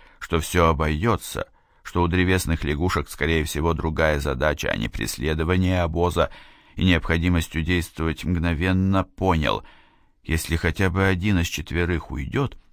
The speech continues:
через несколько часов по их следу сюда прибудет взвод с пулеметами и минометами,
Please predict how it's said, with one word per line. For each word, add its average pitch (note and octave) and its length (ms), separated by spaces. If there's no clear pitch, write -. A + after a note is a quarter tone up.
через F2 260
несколько A#2 500
часов A2+ 400
по G2 160
их F#2 140
следу G#2 300
сюда F2 280
прибудет E2+ 520
взвод E2 460
с - 40
пулеметами D2+ 720
и D2+ 100
минометами, D2+ 760